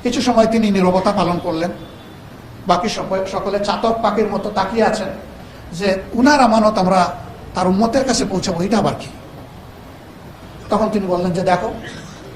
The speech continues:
নবীগণের সমস্ত আমল হচ্ছে ইবাদত এবং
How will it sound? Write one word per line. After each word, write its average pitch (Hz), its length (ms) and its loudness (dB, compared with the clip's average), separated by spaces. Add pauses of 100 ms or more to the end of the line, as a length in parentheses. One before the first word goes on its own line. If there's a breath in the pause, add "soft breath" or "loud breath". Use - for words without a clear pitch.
(220)
নবীগণের 240 440 6
সমস্ত 226 440 0
আমল 208 300 4
হচ্ছে - 340 0
ইবাদত 208 320 4 (680)
এবং 202 200 2